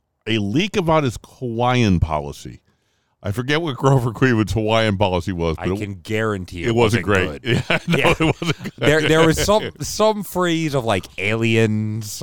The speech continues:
Speaker 2: or
Speaker 1: Yeah, well,
Speaker 2: a pejorative for natives.
Speaker 1: well, they
Speaker 2: The uncivilized,
Speaker 1: they,
Speaker 2: like
Speaker 1: they absolutely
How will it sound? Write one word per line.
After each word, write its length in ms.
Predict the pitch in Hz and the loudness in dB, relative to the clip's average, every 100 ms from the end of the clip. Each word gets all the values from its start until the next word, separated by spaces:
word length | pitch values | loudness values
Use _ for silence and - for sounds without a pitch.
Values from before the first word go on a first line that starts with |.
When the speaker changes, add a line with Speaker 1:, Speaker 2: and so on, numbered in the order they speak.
| - | -8
Speaker 2:
or 220 | 95 90 | -4 0
Speaker 1:
Yeah, 400 | 87 98 92 98 | 2 2 2 2
well, 220 | 127 127 123 | 6 6 6
Speaker 2:
a 60 | |
pejorative 460 | 110 110 113 110 104 | 2 2 2 0 -2
for 120 | 110 | -4
natives. 560 | 90 87 95 95 90 131 | -4 -2 0 0 2 4
Speaker 1:
well, 340 | 135 127 123 | 4 6 4
they 260 | 120 120 117 - _ _ | 4 2 0 -6 _ _
Speaker 2:
The 140 | 120 | 2
uncivilized, 1080 | 120 117 - 101 98 127 98 98 98 98 90 | 4 2 -2 -2 0 0 2 0 0 -4 -6
Speaker 1:
they, 60 | 90 | -4
Speaker 2:
like 80 | 107 | 0
Speaker 1:
they 220 | 135 151 | 0 0
absolutely 1120 | 139 165 - 143 127 123 131 107 95 87 82 | 2 2 0 0 2 2 0 -2 -2 -2 -4